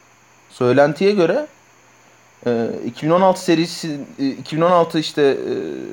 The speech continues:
Warriors yenip şampiyon oldukları sezon yedinci maçtan önce Petrali şey diye mesaj atmış LeBron'a. E, "Bu maçı kazan ve hayatın boyunca özgür ol." diye mesaj atmış ve LeBron cevap vermemiş. Hani hakikaten orada bir, e, şey var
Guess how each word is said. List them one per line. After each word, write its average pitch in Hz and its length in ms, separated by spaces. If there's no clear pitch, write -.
Warriors 143 460
yenip 147 200
şampiyon 147 340
oldukları 160 340
sezon 226 260
yedinci 170 320
maçtan 180 340
önce 190 300
Petrali 175 380
şey 180 180
diye 180 120
mesaj 170 240
atmış 175 380
LeBron'a. 98 360
E, 117 220
"Bu 143 80
maçı 165 280
kazan 180 400
ve 175 240
hayatın 151 400
boyunca 175 240
özgür 156 260
ol." 170 160
diye 165 100
mesaj 165 260
atmış 175 260
ve 185 140
LeBron 160 280
cevap 160 280
vermemiş. 165 380
Hani 123 160
hakikaten 208 580
orada 175 300
bir, 165 100
e, 117 500
şey 147 260
var 151 180